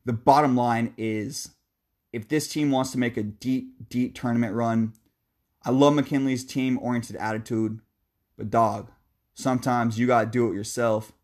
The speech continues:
and when crunch time is on, you can't be passing up no more game-winning shots. I don't care how open your teammates are.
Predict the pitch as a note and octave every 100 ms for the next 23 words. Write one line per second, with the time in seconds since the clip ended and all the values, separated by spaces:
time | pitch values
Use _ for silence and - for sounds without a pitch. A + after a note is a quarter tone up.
0 | _ A#2 A2+ A2 G#2+ G#2+ C#3 B2+ - A#2+
1 | A2+ A#2 A2+ A2 A2+ _ _ C#3 C#3+ C#3+
2 | A#2+ A2 A#2+ A2 A2+ A2+ G#2+ G#2+ G#2 A2
3 | G2 F#2 F#2+ - - F#2 - - A#2+ A#2
4 | A#2 - A2+ F2+ F#2 C2+ D2 - C2+ -
5 | - A#1+ -